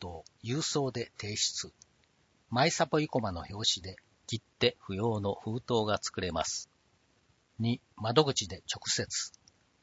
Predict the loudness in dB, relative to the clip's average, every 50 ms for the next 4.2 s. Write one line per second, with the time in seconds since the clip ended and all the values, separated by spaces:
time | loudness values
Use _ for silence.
0 | _ _ _ _ _ _ 2 6 6 6 6 6 4 4 4 4 4 6 6 6
1 | 6 6 6 4 4 2 2 2 2 0 0 0 _ -10 -8 -8 -8 -10 -14 _
2 | _ 0 2 4 6 6 6 6 4 0 -2 -2 0 0 2 2 2 2 2 0
3 | 0 0 0 0 -2 -2 -4 -4 -4 -4 -4 -4 -4 -2 0 0 0 0 -2 -4
4 | -4 -8 -10